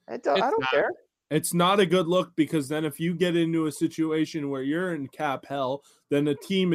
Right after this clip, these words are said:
Speaker 3: a rival team is gonna do that to you, and you're not gonna like that.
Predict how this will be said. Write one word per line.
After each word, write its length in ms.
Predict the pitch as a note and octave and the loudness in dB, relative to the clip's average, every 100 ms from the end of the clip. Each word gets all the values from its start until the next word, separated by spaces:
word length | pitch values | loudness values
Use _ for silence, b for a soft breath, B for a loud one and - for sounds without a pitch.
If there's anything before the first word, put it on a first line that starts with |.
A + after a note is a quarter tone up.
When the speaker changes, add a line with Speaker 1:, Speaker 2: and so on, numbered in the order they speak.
| D#3 | 0
Speaker 3:
a 160 | C3+ C3 | -2 -2
rival 540 | C3+ C#3+ E3+ D#3 D#3 | 0 2 2 2 0
team 300 | - E3+ D#3 | 2 2 2
is 80 | C3 | 0
gonna 220 | D3+ C#3 | -2 -2
do 160 | B2+ D3 | 0 0
that 200 | C#3+ C3 | 0 -2
to 100 | C#3+ | 0
you, 240 | C#3+ C#3+ A#2+ | 0 0 -2
and 100 | A#2 | -4
you're 80 | |
not 240 | B2 C3 D3 | -4 -4 -4
gonna 200 | C#3+ A#2+ | -4 -4
like 300 | A#2 A#2+ - | -4 -4 -6
that. 320 | F#2 F2 F2 | -12 -12 -12